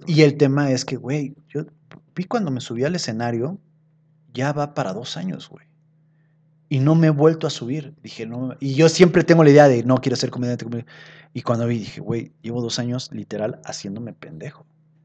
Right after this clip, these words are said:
Speaker 1: Dije, "Ya, güey, ya estuvo.
Speaker 2: Ya
Speaker 1: Vamos
Speaker 2: basta.
Speaker 1: a darle". Y probablemente no sea lo que me guste, no sea bueno, pero no me va a quedar con la pinche espina, por lo menos.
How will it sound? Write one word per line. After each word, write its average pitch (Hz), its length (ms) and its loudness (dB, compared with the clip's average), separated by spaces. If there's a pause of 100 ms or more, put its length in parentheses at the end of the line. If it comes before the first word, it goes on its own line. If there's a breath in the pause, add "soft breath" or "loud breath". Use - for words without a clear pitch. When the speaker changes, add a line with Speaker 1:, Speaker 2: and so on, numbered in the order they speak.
(340)
Speaker 1:
Dije, - 260 -10
"Ya, - 320 -12
güey, - 140 -18 (180)
ya 62 160 -12
estuvo. - 480 -16 (200)
Speaker 2:
Ya 98 140 -8
Speaker 1:
Vamos 143 180 0
Speaker 2:
basta. 175 140 6
Speaker 1:
a - 40 12
darle". 196 240 6 (260 loud breath)
Y 196 100 -2
probablemente 226 840 8
no 170 200 8
sea 208 140 8
lo 185 100 6
que 175 100 2
me 156 120 4
guste, 190 480 2
no 160 240 8
sea 190 200 10
bueno, 180 520 6 (840)
pero 131 420 4
no 113 140 -8
me 113 80 -6
va 113 100 -6
a - 80 -14
quedar 98 220 -10
con 90 140 -14
la 80 80 -18
pinche - 300 -14
espina, 87 320 -16
por - 200 -16
lo - 80 -10
menos. - 360 -16